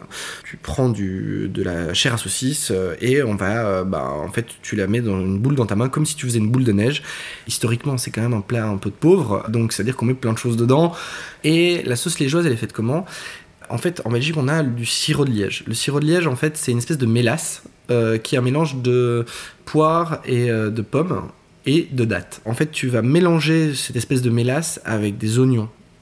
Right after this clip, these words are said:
avec de la bière, avec un peu d'eau, euh, avec, euh, des raisins secs normalement, avec du laurier. Tu vas mélanger tout ça et en fait, ça va faire une espèce de sauce brune dans laquelle tu vas venir faire tremper tes boulets. Et cette sauce, elle se marie bien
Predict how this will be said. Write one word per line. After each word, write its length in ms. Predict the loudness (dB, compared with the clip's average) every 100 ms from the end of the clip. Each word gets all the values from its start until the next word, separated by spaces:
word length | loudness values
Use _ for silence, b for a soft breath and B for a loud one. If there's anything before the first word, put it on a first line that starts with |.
| -6
avec 340 | -4 -2 -2 -2
de 100 | -2
la 100 | 0
bière, 500 | 2 2 2 -4 -8
avec 320 | -4 -2 -2 -2
un 80 |
peu 140 | 0 0
d'eau, 560 | 4 4 6 4 4
euh, 500 | 2 -2 0 0 -2 -2
avec, 380 | -2 0 -2 0
euh, 420 | 0 0 0 0
des 120 | 0
raisins 280 | 2 2 2
secs 240 | 0 0
normalement, 420 | 0 0 2 2
avec 140 | 2 0
du 100 | 2
laurier. 580 | 4 4 4 4 2 0 B B B B B
Tu 140 | -4 0
vas 80 | 2
mélanger 300 | 2 2 -2
tout 140 | -2
ça 360 | 0 0 0 0
et 100 | 0
en 100 | 0
fait, 180 | -2 0
ça 120 | 0
va 160 | 0 0
faire 180 | -2 0
une 80 |
espèce 320 | -2 -2 -4 -2
de 80 |
sauce 240 | -2 -2 -2
brune 520 | 0 2 4 2 0 -6 -16 _ -6
dans 140 | -2 0
laquelle 260 | 0 -2
tu 100 | 0
vas 80 | 0
venir 160 | 0 -2
faire 200 | -8 -6
tremper 520 | -4 -4 -2 -2 -4 -6
tes 100 | -2
boulets. 260 | 0 0 -2 -8 -20 B B B B -6
Et 40 |
cette 120 | -4
sauce, 180 | -2 -2
elle 80 | -2
se 120 | 0
marie 420 | 0 2 2 0
bien 420 | 0 0 2 0